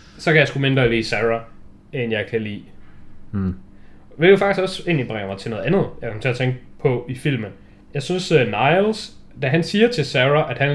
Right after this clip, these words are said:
Speaker 1: ligeglad med, at hun har været sammen med Trevor og alle de der andre ting, så først så tænkte jeg, at det synes jeg er nice, fordi
Speaker 2: Ja.
Speaker 1: hvis der er noget, jeg, jeg virkelig synes er lamt,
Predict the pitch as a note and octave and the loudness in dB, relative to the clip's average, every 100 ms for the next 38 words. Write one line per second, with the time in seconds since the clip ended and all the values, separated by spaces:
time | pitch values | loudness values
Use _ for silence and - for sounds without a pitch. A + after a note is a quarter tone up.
0 | D3 E3 C#3+ A2+ A2 G#2 - A2 G2+ G2 | 2 2 2 0 0 -4 -6 -6 -4 -4
1 | A#2 G2+ - A#2+ A2+ A#2 - A#2+ B2 A#2+ | -4 -6 -6 -4 -4 -6 -4 -2 0 2
2 | A2 C3 B2+ G2+ - - - - - F#3+ | 2 -2 -2 -8 -10 -20 -20 -20 -4 0
3 | F#3+ G#3 G3+ F3+ F3 D#3 - A2 - - | 2 0 2 2 2 2 -2 -6 -10 -18
4 | - - G3+ G#3+ A#3 F3+ G#2+ G#2 A#2 C3 | -20 -2 0 2 4 4 2 -4 -4 -6
5 | - - - A#2+ A2 - - C3+ D#3+ D#3 | -10 -16 -6 -2 -2 -4 -6 -2 2 4
6 | G3 G3 - - D3+ D3 D#3 C#3 C3 C3 | 4 4 0 0 2 2 2 0 -2 -4
7 | A#2 A2 A#2 - | 0 0 0 -2